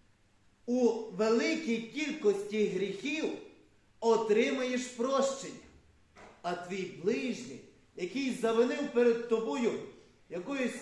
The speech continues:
однією чи двома справами, ти не хочеш йому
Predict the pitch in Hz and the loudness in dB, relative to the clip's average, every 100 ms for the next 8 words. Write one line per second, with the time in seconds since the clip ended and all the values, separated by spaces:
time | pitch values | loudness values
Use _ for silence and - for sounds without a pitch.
0 | - 214 214 208 202 269 285 240 208 - | -4 -2 0 -2 -2 0 2 2 0 -2
1 | - - - - 214 214 180 196 202 247 | -6 -16 -20 -8 -6 -4 -4 -2 -2 -2
2 | - - - - - - 202 262 294 277 | -4 -8 -16 -20 -16 -6 -2 0 0 2
3 | 214 190 160 - - - _ _ _ - | 0 0 -4 -10 -16 -20 _ _ _ -4
4 | 185 170 160 156 196 233 214 190 - - | -4 -4 -8 -4 -2 -2 -2 -6 -6 -14
5 | - _ - - 165 160 165 | -20 _ -18 -10 -8 -6 -10